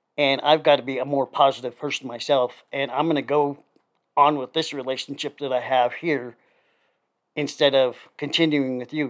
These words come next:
because it just doesn't feel good to me." And it was right around this time that I finally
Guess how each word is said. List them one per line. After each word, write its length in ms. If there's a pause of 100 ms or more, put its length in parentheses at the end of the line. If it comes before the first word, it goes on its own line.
because 340
it 140
just 260 (340)
doesn't 360
feel 240
good 220
to 80
me." 340 (4000)
And 160
it 40
was 160
right 220
around 240
this 160
time 220
that 120
I 100
finally 500